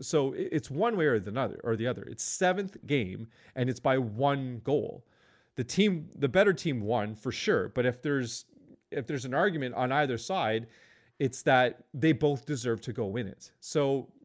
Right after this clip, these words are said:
Seattle very much deserves to be in the playoffs every year. I don't think this was an outlier year. I think you're gonna see them right back into it again next year. Um, they're gonna do something about their goaltending situation, hopefully. Um,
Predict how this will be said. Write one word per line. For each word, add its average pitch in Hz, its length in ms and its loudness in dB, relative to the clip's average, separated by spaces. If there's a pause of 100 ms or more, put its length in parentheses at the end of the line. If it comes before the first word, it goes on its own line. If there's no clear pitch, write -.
(100)
Seattle 156 480 6
very 160 380 2
much 113 500 -6
deserves 117 400 -4
to 107 80 -12
be 113 140 -4
in 104 100 -4
the 101 60 -8
playoffs 95 680 -8
every 113 280 0
year. 151 180 2
I 123 140 4
don't 165 200 0
think 160 220 -2
this 147 180 0
was 117 160 -4
an 113 60 -4
outlier 151 460 0
year. 151 320 -4 (320)
I 123 100 4
think 170 200 4
you're 123 100 -6
gonna 131 160 2
see 139 180 0
them 113 240 0
right 135 160 8
back 139 240 4
into 131 220 0
it 104 60 2
again 104 200 -4
next 104 260 -6
year. 98 240 -6 (380)
Um, 98 260 -2
they're 135 120 2
gonna 156 140 4
do 156 120 2
something 170 380 -2
about 139 200 2
their 131 120 -2
goaltending 143 400 -4
situation, 147 600 -6
hopefully. 131 440 -4 (280)
Um, 107 300 2